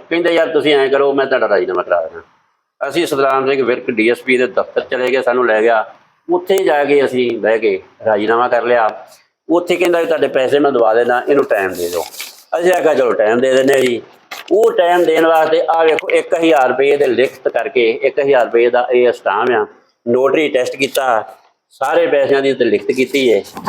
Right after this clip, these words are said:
ਸਾਡੇ ਨਾਲ ਇਕਰਾਰ ਕੀਤਾ ਹੈ ਵੀ ਇੰਨੇ ਪੈਸੇ ਮੈਂ ਇਸ ਤਰੀਕ ਨੂੰ ਦੇਵਾਂਗਾ, ਇੰਨੇ ਪੈਸੇ ਮੈਂ ਇਸ ਤਰੀਕ ਨੂੰ ਦੇਵਾਂਗਾ। ਬਾਈ ਤਰੀਕ ਦਾ ਇਕਰਾਰ ਕੀਤਾ ਸੀ, ਪਿਛਲੀ ਮਹੀਨੇ ਦੀ ਬਾਈ ਤਰੀਕ ਦਾ ਪੰਜ ਦਾ, ਵੀ ਤੁਹਾਨੂੰ ਨੌ ਲੱਖ ਰੁਪਈਆ ਮੈਂ ਬਾਈ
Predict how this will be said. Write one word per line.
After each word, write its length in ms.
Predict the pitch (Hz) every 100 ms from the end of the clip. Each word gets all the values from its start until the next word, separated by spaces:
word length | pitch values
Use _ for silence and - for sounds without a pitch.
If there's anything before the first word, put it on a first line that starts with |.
| 123
ਸਾਡੇ 300 | - 135 143
ਨਾਲ 180 | 143 135
ਇਕਰਾਰ 340 | 127 117 127
ਕੀਤਾ 280 | 123 127 135
ਹੈ 100 | 123
ਵੀ 100 | 127
ਇੰਨੇ 340 | 139 123 131
ਪੈਸੇ 300 | 123 123 127
ਮੈਂ 180 | 120 123
ਇਸ 100 | 107
ਤਰੀਕ 260 | - 123 123
ਨੂੰ 120 | 123
ਦੇਵਾਂਗਾ, 380 | 120 120 123 120
ਇੰਨੇ 220 | 113 117
ਪੈਸੇ 260 | 113 107 104
ਮੈਂ 120 | 110
ਇਸ 180 | 101 -
ਤਰੀਕ 260 | 120 123
ਨੂੰ 100 | 127
ਦੇਵਾਂਗਾ। 560 | 127 131 135 120 95 - _ - _ - 104
ਬਾਈ 220 | 117 131
ਤਰੀਕ 280 | 127 127 123
ਦਾ 60 |
ਇਕਰਾਰ 300 | 113 101 98
ਕੀਤਾ 280 | 113 - 135
ਸੀ, 100 | 135
ਪਿਛਲੀ 300 | 135 117 127
ਮਹੀਨੇ 220 | 123 110
ਦੀ 80 | 110
ਬਾਈ 200 | 104 104
ਤਰੀਕ 260 | 104 104 107
ਦਾ 80 |
ਪੰਜ 280 | 101 101 95
ਦਾ, 200 | 92 82 - _ _ _ _ -
ਵੀ 60 | 120
ਤੁਹਾਨੂੰ 260 | 123 123 117
ਨੌ 160 | 107
ਲੱਖ 200 | 110 110
ਰੁਪਈਆ 280 | 107 107 110
ਮੈਂ 140 | 110
ਬਾਈ 300 | 101 98 104